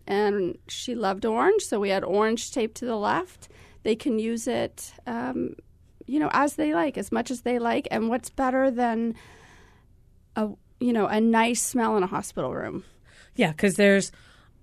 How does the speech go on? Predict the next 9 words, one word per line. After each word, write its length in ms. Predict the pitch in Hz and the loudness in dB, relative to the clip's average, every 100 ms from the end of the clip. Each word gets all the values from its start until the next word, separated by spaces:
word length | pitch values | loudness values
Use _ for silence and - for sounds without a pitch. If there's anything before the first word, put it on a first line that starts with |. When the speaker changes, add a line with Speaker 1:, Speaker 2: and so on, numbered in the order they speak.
| - | 0
Speaker 2:
a 140 | 196 | 0
definite 720 | 156 196 208 233 233 240 - - - - - | 4 4 4 2 2 0 -2 -12 -20 -14 -2
lack 440 | 175 175 180 180 | 0 2 2 0
of 180 | 165 147 | -4 0
that. 360 | 170 156 - | 0 -2 -4
Speaker 1:
Yeah. 180 | 233 - - 247 226 - - | -4 -4 -4 -6 -8 -10 -2
Speaker 2:
I 100 | 185 | 0
mean, 300 | 175 165 160 | 0 0 -2
Speaker 1:
Yes. 180 | 170 | -2